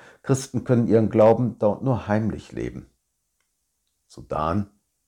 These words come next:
Die Regierung setzt Kirchenleiter unter Druck. Kirchen werden sogar abgerissen. Pakistan. Gewalt gegen Christen ist dort auf höchstem Niveau. Dazu kommen noch Eritrea,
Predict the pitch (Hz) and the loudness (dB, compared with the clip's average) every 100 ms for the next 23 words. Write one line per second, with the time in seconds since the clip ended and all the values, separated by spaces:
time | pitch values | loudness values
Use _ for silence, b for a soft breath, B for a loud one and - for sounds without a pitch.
0 | _ _ _ _ 85 98 98 120 120 101 | _ _ _ _ -4 -4 0 2 4 2
1 | - 82 - - - 110 - 85 80 78 | 0 -4 -6 -8 -4 -4 -4 -4 -4 -4
2 | 82 80 78 - 95 - - _ _ 110 | -8 -6 -8 -4 -6 -6 -14 _ _ -4
3 | 98 113 92 87 85 87 87 82 - - | -2 -2 0 0 0 -4 -2 -4 -4 -8
4 | 90 - - - _ _ _ _ _ _ | -8 -10 -14 -18 _ _ _ _ _ _
5 | _ _ _ _ _ - 104 117 - - | _ _ _ _ _ -4 -2 0 -4 -12
6 | - 73 60 - _ _ _ _ _ - | -10 -8 -10 -12 _ _ _ _ _ -14
7 | 71 87 107 - 87 80 - 92 - - | -2 0 -2 -4 -8 -8 -8 -10 -10 -12
8 | 87 80 - - 87 85 78 - - 82 | -10 -10 -8 -6 -4 -4 -8 -8 -10 -10
9 | - - 82 85 80 67 - _ _ _ | -10 -14 -10 -8 -8 -10 -14 _ _ _
10 | _ _ _ B B B - 127 143 127 | _ _ _ B B B 2 4 2 0
11 | - 131 127 123 107 - 92 90 85 104 | 2 2 4 4 2 -2 -6 -6 -6 -2
12 | 120 120 107 | 2 0 -2